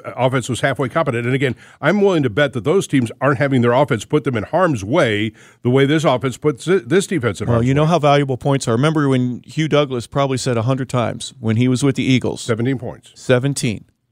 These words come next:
Speaker 2: You do that, we're gonna win the ball game.
Speaker 1: Except the Falcons are only averaging sixteen on offense.
Speaker 2: I know.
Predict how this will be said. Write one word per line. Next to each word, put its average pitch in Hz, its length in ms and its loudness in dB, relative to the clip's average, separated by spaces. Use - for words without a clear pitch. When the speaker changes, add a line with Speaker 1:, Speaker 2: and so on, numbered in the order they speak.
Speaker 2:
You 143 180 4
do 165 160 4
that, 165 240 2
we're 143 120 -4
gonna 131 120 -2
win 123 140 0
the 117 60 -2
ball 110 200 2
game. - 260 -10
Speaker 1:
Except 120 340 0
the 123 80 -4
Falcons 143 280 0
are 127 80 4
only 143 180 4
averaging 156 340 0
sixteen 175 440 0
on 196 140 2
offense. 196 480 -2
Speaker 2:
I 127 100 2
know. 120 160 -4